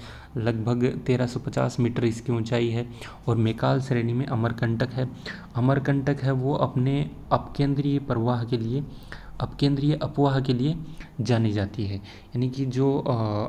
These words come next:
अमरकंटक है उसके तीन और तीन पहाड़ियाँ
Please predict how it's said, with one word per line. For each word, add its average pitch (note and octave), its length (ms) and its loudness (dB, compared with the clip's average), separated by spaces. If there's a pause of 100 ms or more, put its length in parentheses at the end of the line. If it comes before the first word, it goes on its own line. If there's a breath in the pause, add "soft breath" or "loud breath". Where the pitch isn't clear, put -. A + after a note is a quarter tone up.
अमरकंटक B2 600 2
है A#2 240 -8 (460 loud breath)
उसके C#3+ 440 0
तीन C#3+ 440 2
और A#2+ 420 0
तीन C3+ 260 0
पहाड़ियाँ A2 580 -2